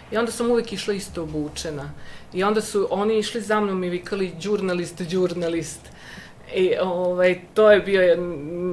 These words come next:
neverovatan je to neki osjećaj. Znaš, dođe, dođe more novinara, ali on dođe kod tebe. Znaš, to je taj specijalni trenutak koji ti izgradiš. Jer mislim da su se oni otvorili, e,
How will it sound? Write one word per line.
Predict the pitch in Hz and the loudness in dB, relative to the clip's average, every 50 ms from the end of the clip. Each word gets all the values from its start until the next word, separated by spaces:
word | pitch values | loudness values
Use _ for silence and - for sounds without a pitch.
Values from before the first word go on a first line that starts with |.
| 170 160 131 107 123 139 135 151 139 - | -4 -6 -10 -12 -12 -14 -14 -16 -14 -12
neverovatan | 156 175 170 185 190 190 185 180 175 190 190 202 233 254 - - 226 214 | -10 -8 -6 -6 -2 0 0 2 2 4 4 4 4 4 4 2 2 2
je | 196 202 | 2 2
to | - 214 | 2 2
neki | 208 196 185 - 202 190 | 2 2 0 0 2 2
osjećaj. | 185 180 170 - - 156 - - 151 151 | 4 2 2 0 -4 -6 -4 -2 -2 -2
Znaš, | 156 185 180 170 | 0 0 0 0
dođe, | 175 165 185 190 190 185 175 | 0 0 -2 -2 0 0 -2
dođe | 165 165 190 190 180 185 | -2 -2 -2 -2 0 -2
more | 185 190 185 185 190 185 190 196 190 180 | -2 -2 -2 -2 0 0 0 0 0 0
novinara, | 180 190 190 190 185 180 175 165 165 | 0 0 0 0 0 0 2 2 4
ali | 170 170 170 | 4 4 4
on | 175 175 170 | 2 0 -2
dođe | 165 170 160 160 | -4 -4 -6 -6
kod | 151 - 156 151 - | -8 -10 -12 -12 -10
tebe. | - 135 - 113 139 135 127 135 - - - - - - - - - - - - - | -8 -8 -8 -8 -8 -10 -12 -12 -12 -14 -16 -18 -18 -20 -20 -20 -20 -20 -20 -18 -10
Znaš, | - 170 165 156 147 - | -6 -6 -4 -4 -6 -8
to | - - - 180 | -8 -4 -2 0
je | 180 175 | 0 0
taj | 180 - 180 180 | 0 0 -2 -2
specijalni | 175 - - - 185 180 175 - - 165 156 151 151 156 156 151 151 | -2 -4 -4 0 0 0 0 -2 -2 -2 -2 0 -2 -2 -4 -6 -6
trenutak | - 165 160 156 160 160 156 156 - 156 - - - - - | -6 -6 -4 -4 -4 -4 -4 -2 -4 -4 -4 -6 -14 -10 -4
koji | - 165 165 160 165 | 0 0 0 0 -2
ti | - 202 190 175 165 | -6 -6 -6 -6 -6
izgradiš. | 170 156 165 165 190 180 180 156 135 - - - - - - - - - - - - - - - - | -6 -4 -2 0 4 4 4 4 2 0 -6 -8 -6 -6 -6 -8 -8 -12 -16 -18 -18 -18 -14 -6 -2
Jer | 185 180 180 | 0 2 2
mislim | 185 196 233 240 - 247 226 208 | 2 2 0 0 0 0 0 0
da | 190 | 0
su | 185 - 190 | -2 -4 -6
se | 185 - - 185 | -6 -4 -4 -4
oni | 185 190 196 208 226 220 | -2 -2 -2 0 0 0
otvorili, | 202 208 - 180 180 180 175 180 190 202 226 226 214 214 208 180 - - - - | -2 -4 -4 0 2 2 4 4 4 4 2 2 2 0 0 -2 -6 -10 -10 -6
e, | 190 185 175 170 160 151 131 90 | -4 -2 -2 0 -2 -2 -4 -6